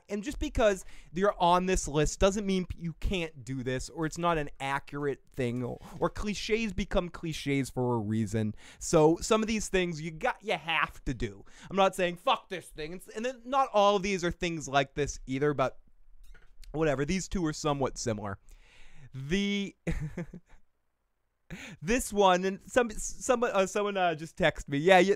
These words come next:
this is the, this is your texter, uh, seven one eight. This is, this is, uh, this is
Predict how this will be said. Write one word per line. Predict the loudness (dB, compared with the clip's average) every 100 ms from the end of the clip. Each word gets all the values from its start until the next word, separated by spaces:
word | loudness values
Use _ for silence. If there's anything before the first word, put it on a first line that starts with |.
| 0
this | -4 -4
is | 0
the, | 0 0 -4
this | -4 -4
is | -4
your | 2 4
texter, | 4 2 2 0 -2 0 -2 -12 -12 -2
uh, | 0 2
seven | 0 0 -2 -2
one | -2
eight. | -2 -4 -8 -18 -20 -20 -16 -10
This | -8
is, | -6 -6 0
this | 0 0
is, | 0 4
uh, | 8 8 6
this | -2 -8
is | -10 -14